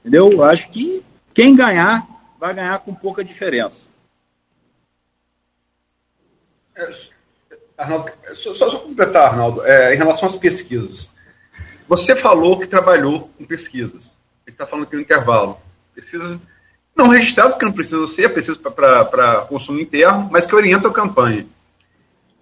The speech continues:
Speaker 2: Garotinho, e eu acompanhei isso de perto, é, um dos motivos com os quais ele revolucionou no início dos anos oit-, no final dos anos oitenta, a política de campos, foi trabalhar com pesquisa. José Rockefeller não fazia isso, ele passou a fazer.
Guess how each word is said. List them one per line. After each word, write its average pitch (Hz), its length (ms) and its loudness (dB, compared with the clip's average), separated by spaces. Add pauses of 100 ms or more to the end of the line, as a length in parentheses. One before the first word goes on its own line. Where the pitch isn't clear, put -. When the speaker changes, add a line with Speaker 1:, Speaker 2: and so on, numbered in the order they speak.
(160)
Speaker 2:
Garotinho, 202 800 0
e 131 60 -10
eu 185 100 -4
acompanhei 180 380 -10
isso 143 120 -18
de 120 100 -18
perto, - 520 -4 (960)
é, 123 680 2
um 208 80 -4
dos 247 100 -8
motivos 208 420 -4
com 190 80 -8
os - 100 -12
quais 160 220 2
ele 160 100 2
revolucionou 170 880 0
no 143 160 -4
início 175 220 -6
dos 160 80 -4
anos 151 140 -2
oit-, 135 240 0
no 131 100 -10
final 156 180 0
dos 165 100 0
anos 160 120 0
oitenta, 131 640 -2
a 110 60 -4
política 147 340 -6
de 113 80 -10
campos, 196 500 0
foi - 140 -2
trabalhar 175 340 2
com - 100 -8
pesquisa. 113 420 -14 (960)
José 139 240 0
Rockefeller 185 480 2
não 214 100 -8
fazia 170 380 -2
isso, 113 460 -14
ele 123 100 -20
passou 165 320 -8
a - 40 -10
fazer. 110 400 -10